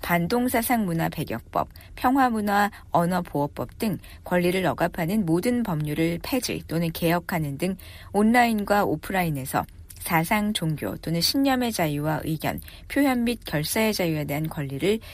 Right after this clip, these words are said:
보장하는 내용도 추가했습니다. 아울러 결의안은 북한 정부는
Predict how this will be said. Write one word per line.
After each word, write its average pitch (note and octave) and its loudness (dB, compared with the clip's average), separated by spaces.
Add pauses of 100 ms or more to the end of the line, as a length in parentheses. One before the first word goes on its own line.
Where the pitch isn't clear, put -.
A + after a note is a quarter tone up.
(120)
보장하는 G3 0
내용도 C3 -6
추가했습니다. - -6 (460)
아울러 G3+ 4
결의안은 F#3+ 0
북한 G3+ -2
정부는 D3 -2